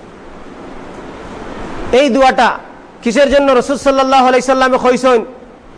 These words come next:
যে একদিন তাইন মিম্বরে উঠতে সময় আমিন আমিন কইছেন, এর মাঝে একটা দোয়া আসিল, দোয়া করছেন জিব্রাইলে, আর আমিন কইছেন মুহাম্মদ রাসূলুল্লাহ সাল্লাল্লাহু আলাইহি সাল্লাম রে।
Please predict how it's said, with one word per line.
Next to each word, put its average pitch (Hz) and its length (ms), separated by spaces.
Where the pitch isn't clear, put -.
যে 214 180
একদিন 233 400
তাইন 254 420
মিম্বরে 247 420
উঠতে 262 220
সময় 247 460
আমিন 254 340
আমিন 240 260
কইছেন, 220 420
এর 226 140
মাঝে 247 240
একটা 226 240
দোয়া 233 440
আসিল, 208 400
দোয়া 220 200
করছেন 247 400
জিব্রাইলে, 226 720
আর 202 140
আমিন 247 320
কইছেন 226 280
মুহাম্মদ 233 440
রাসূলুল্লাহ 214 360
সাল্লাল্লাহু 196 120
আলাইহি 180 120
সাল্লাম 156 260
রে। 135 80